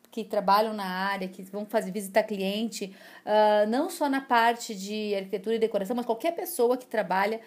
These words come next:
ah, que trabalha, que precisa visitar um cliente, conhecer pessoas, hum,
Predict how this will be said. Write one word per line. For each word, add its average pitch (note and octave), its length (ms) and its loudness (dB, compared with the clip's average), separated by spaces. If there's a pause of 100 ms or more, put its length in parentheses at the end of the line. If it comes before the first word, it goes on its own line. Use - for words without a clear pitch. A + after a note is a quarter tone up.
(280)
ah, G3 500 2
que F#3+ 120 -14
trabalha, G3 400 4
que A3 80 -10
precisa - 160 -2
visitar G3+ 220 -4
um G#3 80 -6
cliente, G3+ 420 -4
conhecer G3+ 260 -2
pessoas, G#3 580 -2 (1120)
hum, A#3+ 280 2